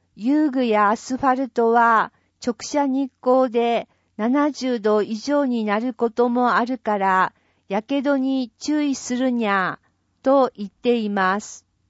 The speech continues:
詳しくは、厚生労働省ホームページで、キューアールコードがあります。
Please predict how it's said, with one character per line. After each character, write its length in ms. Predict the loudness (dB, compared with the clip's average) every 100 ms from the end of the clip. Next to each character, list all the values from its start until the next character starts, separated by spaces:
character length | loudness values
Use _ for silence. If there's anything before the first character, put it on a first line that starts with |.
| _ _ _ _ _ _ _ _ _ _ -16
詳 320 | -4 0 0
し 200 | -2 -12
く 180 | -4 0
は、 400 | 2 2 0 -2 _ _
厚 260 | -2 2 2
生 360 | 0 -2 0 2
労 260 | 4 4
働 320 | 2 2 2
省 480 | 0 0 2 2 -2 -6
ホ 280 | 0 2 2
ー 20 |
ム 200 | 0 -4
ペ 260 | -2 -4
ー 40 | -4
ジ 200 | -8 -6
で、 380 | -2 0 -2 -6 _ _ _ _ _ _ _
キ 140 | -2
ュ 160 | 2 2
ー 180 | 2 0
ア 20 |
ー 40 |
ル 140 | -2 -4
コ 280 | 0 2 2
ー 40 |
ド 180 | 2 0
が 340 | 2 0 0
あ 60 | -2
り 140 | -4
ま 280 | -2 0 -2
す。 280 | -6 -20